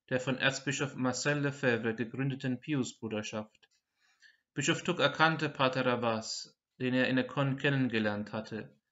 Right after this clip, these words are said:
Bischof Tuck war gerade dabei, die Weihnachtskrippe aufzubauen, als besagter Priester bei ihm erschien. Der Bischof beschrieb das unerwartete Auftauchen Pater Ravas so,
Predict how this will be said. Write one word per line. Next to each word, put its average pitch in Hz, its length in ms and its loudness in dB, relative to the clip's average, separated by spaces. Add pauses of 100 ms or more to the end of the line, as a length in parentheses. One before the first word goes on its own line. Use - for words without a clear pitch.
(460)
Bischof 143 280 -2
Tuck 170 220 -2
war 127 140 6
gerade 127 580 2
dabei, 120 540 0
die 120 180 -2
Weihnachtskrippe 131 840 2
aufzubauen, 113 840 -2 (380)
als 127 200 -2
besagter 147 520 0
Priester 135 440 -2
bei 120 140 2
ihm 123 160 2
erschien. 107 600 -4 (680)
Der 127 80 2
Bischof 156 400 2
beschrieb 139 520 -2
das 127 160 0
unerwartete 127 680 2
Auftauchen 120 680 0
Pater 120 300 0
Ravas 113 540 0
so, 110 400 -6